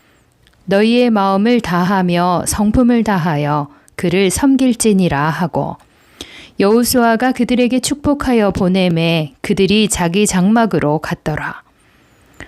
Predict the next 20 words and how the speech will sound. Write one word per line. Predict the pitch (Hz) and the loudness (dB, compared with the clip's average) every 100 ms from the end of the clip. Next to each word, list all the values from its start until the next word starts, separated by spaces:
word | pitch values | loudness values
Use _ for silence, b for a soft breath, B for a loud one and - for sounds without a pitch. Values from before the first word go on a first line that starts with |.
| B 196 | B 0
므낫세 | 220 262 277 254 233 | 2 2 2 0 0
반 | 208 196 196 | 0 0 0
지파에게는 | 190 - 240 214 202 190 175 190 185 151 - | -4 -2 -2 0 0 -2 0 0 -2 -4 -4
모세가 | 170 214 247 220 226 233 226 | 0 2 2 0 2 0 0
바산에서 | - 170 240 240 220 185 233 240 | -2 -2 0 0 0 0 -2 -2
기업을 | - 208 226 220 202 | -2 0 0 0 0
주었고, | 185 151 135 - 135 139 - b b _ - - - - - - - - | 0 -2 -4 -6 -6 -6 -14 b b _ -20 -20 -20 -20 -20 -20 -20 -14
그 | - | -2
남은 | 220 220 175 175 190 247 220 170 | 2 2 2 0 2 2 0 -4
반 | - 175 214 | -4 0 0
지파에게는 | - 208 - 220 208 185 180 170 156 185 156 135 B B - | 0 -4 -2 0 0 0 0 -2 0 0 -2 -4 B B -2
여호수아가 | 196 208 220 220 202 185 214 226 | 2 2 0 0 0 0 0 0
요단 | 160 170 214 208 | 0 0 0 0
이쪽 | - 190 - 247 247 | -2 -4 0 0 0
서쪽에서 | - - 285 - 285 214 151 - 170 165 156 b b b b b b b _ _ _ - | -4 -4 -4 -2 0 0 -2 -2 -2 0 -2 b b b b b b b _ _ _ -4
그들의 | 208 208 202 220 | -2 0 2 0
형제들과 | 220 311 294 294 262 233 208 | 2 0 2 2 2 0 0
함께 | 208 226 220 220 240 | 0 0 0 0 0
기업을 | - 214 208 214 180 180 | 0 0 2 2 0 0
준지라. | 185 180 175 151 135 - | 0 -2 -2 -2 -4 -8